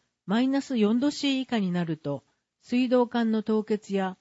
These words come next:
破裂の危険性が高まります。水道メーターが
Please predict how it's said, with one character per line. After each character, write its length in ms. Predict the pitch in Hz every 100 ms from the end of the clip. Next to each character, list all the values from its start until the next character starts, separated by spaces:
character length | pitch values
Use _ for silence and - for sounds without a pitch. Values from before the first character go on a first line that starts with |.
| _
破 120 | - 214
裂 240 | 254 262
の 120 | 247
危 140 | - -
険 240 | 233 240
性 260 | - 226 214
が 140 | 202
高 260 | 175 - 185
ま 140 | 185
り 100 | 175
ま 160 | 170 180
す。 180 | - _ _ _ _ _ _ _ _ _ _ _ _
水 300 | - 269 302
道 160 | 311
メ 200 | 302 294
ー 40 | 254
タ 220 | 190 170
ー 40 |
が 220 | 151 147